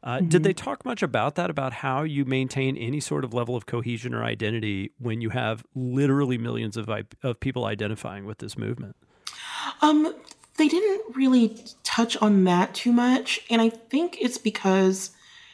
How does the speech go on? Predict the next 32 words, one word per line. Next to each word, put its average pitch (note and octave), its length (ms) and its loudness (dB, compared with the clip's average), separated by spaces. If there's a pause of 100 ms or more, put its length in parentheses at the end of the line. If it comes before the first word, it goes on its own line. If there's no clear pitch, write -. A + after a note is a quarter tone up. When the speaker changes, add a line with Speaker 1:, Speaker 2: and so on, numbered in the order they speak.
(800)
Speaker 2:
I A#3 100 4
mean, A#3+ 160 4
and G#3+ 140 6
this A3 120 4
is G3+ 360 0
not, E3 680 4
um, D3+ 500 4
based E3 260 2
on D3+ 80 2
any D#3+ 240 2
insight D#3+ 320 2
that - 140 -4
they E3 100 4
gave, D#3+ 260 2
but D3+ 120 -2
just D3 180 0
from D3+ 340 2
sort D#3 180 0
of D3 80 0
my D3 200 4
observation D3 800 -2 (360)
personally, D#3+ 680 2 (360)
they G3+ 200 6
don't C4 200 2
really B3 200 4
have F#3 260 4
the - 60 0
time D#3+ 380 4
to F#3 140 2
implode C3+ 320 2
on C#3 80 0
themselves. - 640 -2